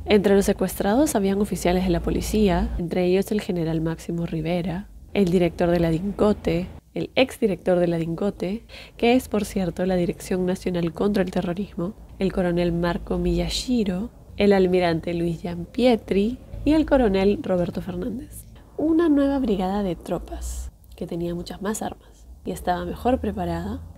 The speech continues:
toma las riendas de la vigilancia que se le hacía a la residencia del embajador. De pronto un día empezó la música. Se empezó a escuchar música militar a todo volumen, a las afueras de la residencia.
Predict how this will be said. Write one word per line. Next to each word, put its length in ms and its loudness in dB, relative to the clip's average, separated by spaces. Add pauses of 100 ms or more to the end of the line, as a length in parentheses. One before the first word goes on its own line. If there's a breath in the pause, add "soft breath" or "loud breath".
(120)
toma 240 2
las 200 0
riendas 420 2
de 80 -2
la 100 0
vigilancia 880 -2 (960)
que 80 -4
se 140 -4
le 100 0
hacía 280 4
a 40 4
la 120 2
residencia 580 -4
del 140 -2
embajador. 520 -4 (300)
De 80 -8
pronto 360 -4
un 100 -2
día 140 0
empezó 300 -4
la 140 -4
música. 500 -8 (460)
Se 140 -4
empezó 300 -4
a 20 -2
escuchar 360 -6
música 440 -6
militar 480 -4
a 80 -10
todo 360 -4
volumen, 440 -4 (260)
a 40 -8
las 180 -8
afueras 340 -4
de 80 -2
la 120 -4
residencia. 760 -10